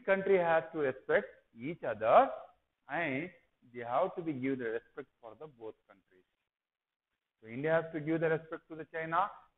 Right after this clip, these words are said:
China has to give the respect to the India. That fourth point added to get the mutual understanding at the time of any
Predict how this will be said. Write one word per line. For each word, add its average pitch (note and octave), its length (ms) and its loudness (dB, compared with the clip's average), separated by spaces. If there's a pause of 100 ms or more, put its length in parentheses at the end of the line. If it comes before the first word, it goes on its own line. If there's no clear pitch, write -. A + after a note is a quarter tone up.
(140)
China F#3 240 -8
has F3+ 200 -2 (100)
to D#3 60 -6
give C#3+ 220 -6
the C3+ 80 -6
respect B2 400 -10
to A#2 60 -10
the C#3 180 6 (520)
India. G2 320 -20 (640)
That G#3+ 180 -4 (760)
fourth F#3+ 200 -6 (120)
point E3 260 -4 (800)
added D3 400 0 (260)
to A#2 60 -20 (100)
get C3 180 -10
the F#3+ 220 -4 (240)
mutual D#3+ 420 -14
understanding G#2 640 -16 (440)
at G#2+ 100 -20
the A2 80 -18 (140)
time C#3 220 -8
of A3+ 180 6 (580)
any C4 300 -8